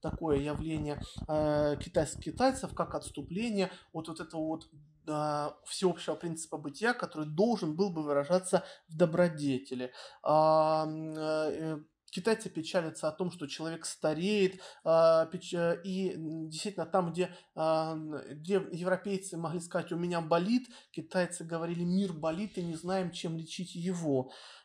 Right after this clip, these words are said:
А, и в целом это поэзия о человеке. А, одна из больших печалей для древнего китайца — это некое, а, равнодушие,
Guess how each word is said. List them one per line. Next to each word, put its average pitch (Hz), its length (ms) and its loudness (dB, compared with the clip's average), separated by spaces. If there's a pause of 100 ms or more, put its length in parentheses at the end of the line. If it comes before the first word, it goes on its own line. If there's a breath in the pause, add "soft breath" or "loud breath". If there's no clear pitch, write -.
А, 156 440 4
и 180 180 -2
в - 60 -8
целом 226 300 4
это 180 240 0
поэзия 190 760 4
о 202 100 4
человеке. 185 920 0 (220 loud breath)
А, 165 200 6
одна 196 320 0
из 190 160 -4
больших 180 340 -6
печалей 220 520 -2
для 170 320 -2
древнего 165 1160 -4
китайца — - 600 -4
это 175 280 -4
некое, 202 580 4 (300 loud breath)
а, 156 240 -6
равнодушие, 185 1400 0